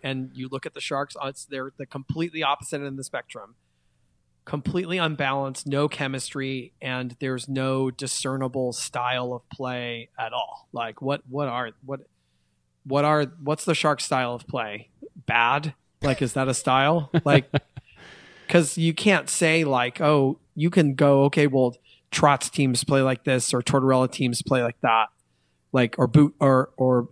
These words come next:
Speaker 1: like, Bruce Boudreau teams play like this. What do, what do Bob Boughner teams <laughs> play like? I don't know.
Speaker 2: Yeah,
Speaker 1: Like, I mean,
Speaker 2: yeah.
Speaker 1: and maybe it's not fair to him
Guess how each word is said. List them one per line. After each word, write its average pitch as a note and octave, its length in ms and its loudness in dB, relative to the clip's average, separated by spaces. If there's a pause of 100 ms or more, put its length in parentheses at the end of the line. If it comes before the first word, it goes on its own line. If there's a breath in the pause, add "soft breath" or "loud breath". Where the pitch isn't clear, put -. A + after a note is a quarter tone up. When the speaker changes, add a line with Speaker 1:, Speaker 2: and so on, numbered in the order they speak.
(120)
Speaker 1:
like, B2+ 260 0
Bruce D3 180 4
Boudreau C#3 440 6
teams C3 300 0
play C#3 160 2
like B2+ 220 0
this. A#2 420 -4 (560)
What D#3+ 140 0
do, B3 600 4 (960)
what D#3+ 100 2
do G#3 80 8
Bob E3+ 300 4
Boughner C#3+ 300 4
teams B2+ 360 -2
<laughs> - 20 2
play - 220 4
like? B2+ 260 0
I C3 120 6
don't A3+ 220 4
know. D3 320 4
Speaker 2:
Yeah, A#2 140 8
Speaker 1:
Like, C#3 200 2
I D#3 40 2
mean, D3+ 200 2
Speaker 2:
yeah. G2 180 4 (680 soft breath)
Speaker 1:
and D#3+ 140 4
maybe G#3 200 8
it's G#3 140 2
not F3+ 200 6
fair D3+ 400 4
to D#3 120 -4
him C3 460 2